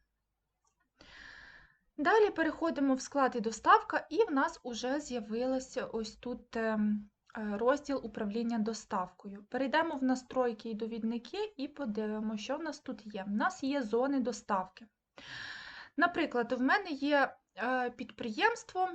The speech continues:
на підприємстві є два автомобіля, і вони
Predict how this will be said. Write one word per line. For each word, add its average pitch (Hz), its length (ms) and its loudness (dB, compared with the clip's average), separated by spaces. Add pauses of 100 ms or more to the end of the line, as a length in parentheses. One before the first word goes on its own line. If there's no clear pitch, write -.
(340)
на 254 160 2
підприємстві 269 720 -2
є 240 180 2
два 220 200 2
автомобіля, 226 760 2
і 415 320 4
вони 320 260 -2